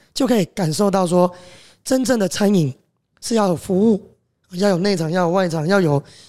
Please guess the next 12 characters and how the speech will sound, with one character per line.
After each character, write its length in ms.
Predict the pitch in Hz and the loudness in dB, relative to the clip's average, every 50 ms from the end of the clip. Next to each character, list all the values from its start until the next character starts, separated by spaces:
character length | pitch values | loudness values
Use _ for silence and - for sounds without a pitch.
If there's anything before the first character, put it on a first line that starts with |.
| _ _ - | _ _ -10
行 320 | - - - 208 175 202 | -8 -4 -2 0 0 0
销 240 | 202 - - 226 220 | 0 0 0 0 0
的 80 | 220 196 - - - | 0 -2 -4 -4 -4
概 160 | 226 214 185 | -2 -2 0
念， 220 | 175 190 180 175 | 0 0 0 2
要 120 | 196 196 170 | 2 2 2
有 60 | 156 | 2
品 180 | - - - - | 0 -4 -6 -4
牌 160 | - 180 165 | -2 0 2
的 160 | 147 156 156 160 - _ _ - | 2 2 2 0 -4 _ _ 0
概 160 | 208 185 156 | 2 2 4
念。 180 | 151 156 147 | 4 2 -2